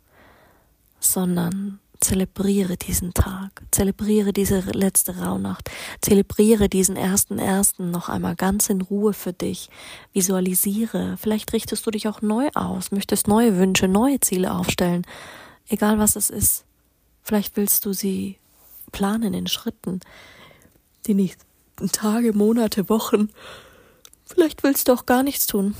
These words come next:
Freust dich einfach auf das kommende Jahr und dass das Universum deine zwölf Wünsche in Erfüllung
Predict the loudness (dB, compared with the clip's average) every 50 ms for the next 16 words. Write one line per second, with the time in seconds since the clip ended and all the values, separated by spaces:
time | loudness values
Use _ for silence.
0 | -10 -14 -16 -16 -6 -2 0 0 0 0 -2 0 0 2 2 2 0 2 2 2
1 | 2 2 0 0 0 0 0 2 2 0 -2 -2 -4 -4 -4 -4 -4 -2 0 0
2 | 0 0 0 -2 -4 -4 -4 -4 -4 -4 -4 -4 -4 -2 -2 -2 -2 -2 0 0
3 | 2 2 2 2 2 2 0 0 0 0 0 -2 -2 -2 0 0 0 0 0 0
4 | 0 -2 -4 -4 -2 -2 -2 -2 -2 0 0 2 2 2 0 0 -4 -6